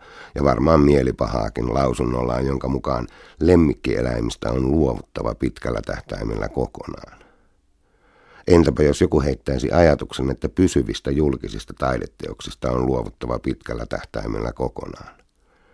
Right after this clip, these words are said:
Taiteen ylläpitokin nimittäin maksaa. Helsingin taidemuseon johtokunta esimerkiksi hyväksyi juuri sen,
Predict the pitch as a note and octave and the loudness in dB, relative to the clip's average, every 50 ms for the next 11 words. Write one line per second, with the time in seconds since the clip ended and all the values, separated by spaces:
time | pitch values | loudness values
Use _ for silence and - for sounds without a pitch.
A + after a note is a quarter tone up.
0 | _ _ _ _ _ _ _ - - G#2 F2+ C#2+ - C#2+ C2+ C#2+ D2+ F2+ E2+ C#2+ | _ _ _ _ _ _ _ 4 6 8 8 8 6 2 0 2 4 4 4 2
1 | A1+ - - - - - - - A1+ A1+ A1+ A#1+ A#1+ - - - - A1+ A1+ A#1+ | 2 -2 -4 -10 -12 -10 -8 -8 -6 -4 -4 -4 -6 -6 -8 -8 -6 -4 -4 -2
2 | A#1+ A#1+ A1+ G#1+ - - - - - - - - - - _ _ _ _ _ _ | -2 -2 -4 -6 -8 -12 -16 -16 -16 -16 -18 -20 -20 -20 _ _ _ _ _ _
3 | _ _ _ - - _ - E2+ F2 D2+ B1 C2+ B1+ A#1+ A#1+ A#1+ - D2+ D2+ D2+ | _ _ _ -20 -14 _ 2 4 4 4 4 2 0 0 0 0 2 4 4 4
4 | C#2+ C2+ C2+ B1+ B1 - C2+ B1+ C2+ C2+ D2 D#2 C#2+ C2 - - - - A#1 A1+ | 4 2 0 0 -2 -2 -2 0 0 2 2 2 0 0 -4 -8 -6 -6 -6 -6
5 | - - G#1+ A1 A1+ A1+ A#1 A#1 A#1+ A#1+ A#1 A#1+ A#1+ - - A1+ C#2+ D2 B1+ B1 | -4 -4 -6 -6 -4 -4 -2 -2 -2 -4 -4 -6 -8 -8 -4 -2 0 0 0 -2
6 | A#1 - - - G#1 G#1 A1 A1+ B1+ B1 A#1+ A#1 A1 G#1 - C#2+ C#2 C2 A#1 A1 | -4 -6 -10 -10 -8 -8 -6 -6 -4 -4 -4 -6 -6 -4 -4 -2 -2 -2 -4 -6